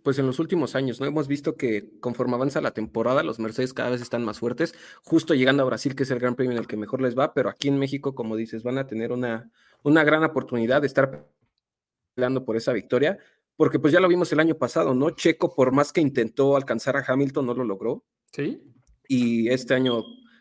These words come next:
Speaker 1: seguramente que van a estar, van a estar, como dices, peleando por un doble podio.
Speaker 2: Oye, la verdad es que, la verdad es que sí, va-, van a estar fuertes. Incluso los McLaren, ¿eh? O sea, si nos vamos a tecnicismo,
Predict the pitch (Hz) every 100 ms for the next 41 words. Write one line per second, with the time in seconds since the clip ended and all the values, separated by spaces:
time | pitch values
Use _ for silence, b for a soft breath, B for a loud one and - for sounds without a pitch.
0 | b _ _ - - 135 120 139 131 131
1 | 135 113 120 117 117 113 120 120 123 117
2 | 110 101 107 104 110 120 120 113 117 120
3 | 113 107 92 82 - _ _ _ _ _
4 | b b b b - 165 170 165 156 156
5 | 151 156 180 190 - 160 160 151 151 160
6 | - 135 151 139 131 147 151 156 135 147
7 | 170 165 175 208 240 190 151 147 131 156
8 | 143 131 135 190 175 - 175 196 262 233
9 | 170 175 160 160 135 190 202 208 254 -